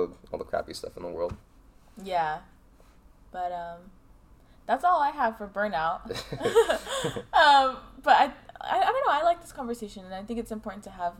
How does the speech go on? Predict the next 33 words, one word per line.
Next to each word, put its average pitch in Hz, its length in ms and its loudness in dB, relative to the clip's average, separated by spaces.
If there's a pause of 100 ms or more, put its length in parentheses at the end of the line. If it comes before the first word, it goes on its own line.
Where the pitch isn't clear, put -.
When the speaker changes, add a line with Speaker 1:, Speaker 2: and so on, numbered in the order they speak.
(160)
Speaker 2:
um, 170 380 -10 (640)
not 202 180 -2
only 202 200 -4
with, 185 200 -12 (560)
like, 175 180 -10 (480)
people 202 200 -12
that 175 120 -8
you 165 60 -16
trust, 170 360 -12
but 175 80 -12
also 170 600 -10 (120)
with 180 220 -14
yourself 170 340 -12
as - 100 -18
well, 160 140 -10
like - 140 -14 (240)
the 175 360 -12
things 185 220 -18
we 175 60 -20
were 170 100 -18
mentioning - 400 -20
at - 100 -20
the - 120 -20
end. 202 240 -20 (800)
Speaker 1:
Yeah. 120 180 -12 (600)
I'm 101 80 -6
glad, 110 300 6
I'm 104 120 -4
glad 107 180 2
we 113 80 -8
have 110 100 -2
this 107 120 -10
conversation. 107 800 -6